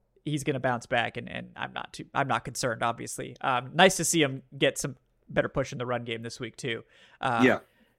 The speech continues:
Speaker 1: which I, I thought they were a little too harsh on his grading last week in terms of the run blocking.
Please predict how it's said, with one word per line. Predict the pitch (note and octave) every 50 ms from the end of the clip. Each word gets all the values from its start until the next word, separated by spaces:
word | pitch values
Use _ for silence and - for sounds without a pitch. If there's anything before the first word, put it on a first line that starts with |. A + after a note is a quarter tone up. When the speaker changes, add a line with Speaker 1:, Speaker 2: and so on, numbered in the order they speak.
| _
Speaker 1:
which | - C#3+ C3+ C3 A#2+ - - - -
I, | - E3 G#3+ C4+ -
I | - G#3
thought | G#3+ C#4 A#3+ -
they | - G3+
were | F#3+ D#3+ D#3
a |
little | D3+ D3 C3+
too | C3 - E3 D#3 C3+
harsh | B2 A#2+ A#2+ -
on | C#3+ C3+ B2+ C3 C3 -
his | C#3+ C#3+ C3+ B2
grading | - C#3+ C3 B2 A#2+ A#2+ A#2
last | A#2+ A#2+ A#2+ A#2 - -
week | C3+ B2+ -
in | A#2+ B2
terms | - C#3 B2 A#2+ B2 B2+
of | A#2 A2+ A2 - _ _ _ _ _ _ _ _
the | - C3+
run | A#2+ B2 A#2+ A#2+
blocking. | A2+ A#2+ A#2 A2+ A2+ - B2+ A#2 A2+ A#2 B2